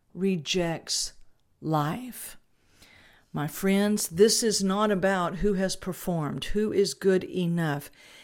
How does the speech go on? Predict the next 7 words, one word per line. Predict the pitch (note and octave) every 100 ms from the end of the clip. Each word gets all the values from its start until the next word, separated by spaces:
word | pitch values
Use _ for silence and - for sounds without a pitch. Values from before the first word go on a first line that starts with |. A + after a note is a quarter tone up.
| - - _
It | G#3+ A#3+
is | - A3 E3+ D#3 D3
the | -
simple | D#3 - - - - A#3 A#3 - B3 A#3+ B3 - _ _ _ _ _ -
truth | - - G#3 D#3 D3 C#3+ - - - _ _ _ _ _ _ -
of | D3 - -
who | A3 A3+ A#3+ B3+